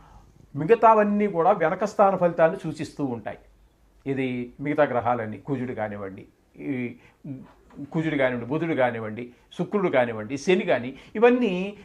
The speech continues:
వెనక రాశి యొక్క ఫలితాన్ని సూచించడం జరుగుతూ ఉంటుంది. ఇక్కడ గురువుకి మాత్రం ఒక ప్రత్యేకత ఉన్నదండి. అది ఏమిటి అన్నట్టయితే వక్రించి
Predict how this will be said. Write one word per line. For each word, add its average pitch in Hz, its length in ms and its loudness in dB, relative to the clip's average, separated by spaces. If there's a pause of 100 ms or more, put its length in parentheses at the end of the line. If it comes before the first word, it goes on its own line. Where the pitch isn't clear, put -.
(100)
వెనక 214 360 2
రాశి 202 380 6
యొక్క 180 200 0
ఫలితాన్ని 147 480 2
సూచించడం 151 500 -8
జరుగుతూ 127 360 -6
ఉంటుంది. 92 380 -12 (280)
ఇక్కడ 147 300 -4 (120)
గురువుకి 254 340 0
మాత్రం 185 320 2
ఒక 233 200 -4
ప్రత్యేకత 127 420 -8
ఉన్నదండి. 98 400 -20
అది 143 200 2
ఏమిటి 165 300 0
అన్నట్టయితే 120 640 -6 (280)
వక్రించి 165 1120 2